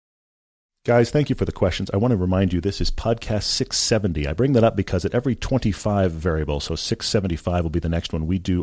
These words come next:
all questions podcasts. And at the seventy-five and the twenty-five, we do all questions about cars with a few extras in there.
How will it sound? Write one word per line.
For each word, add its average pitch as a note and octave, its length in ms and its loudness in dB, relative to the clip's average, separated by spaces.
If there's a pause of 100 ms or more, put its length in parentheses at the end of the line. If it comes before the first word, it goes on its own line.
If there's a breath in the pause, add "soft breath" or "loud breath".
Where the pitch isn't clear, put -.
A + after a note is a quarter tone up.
all F#2+ 260 4
questions F#2+ 500 -4
podcasts. F2 600 -4
And F2 100 -4
at F2 140 -4
the F2 200 -2 (440 loud breath)
seventy-five G2+ 840 2
and F2 160 -2
the E2+ 100 -2
twenty-five, E2+ 840 -2
we F#2 140 2
do F2+ 280 0 (160)
all C3 440 8
questions A#2 720 0
about G2 380 0 (140)
cars F2 680 -2 (580)
with D3 120 -4
a E3 40 -2
few D3 220 0
extras C#2+ 300 -4
in C#2 100 -8
there. C2+ 180 -8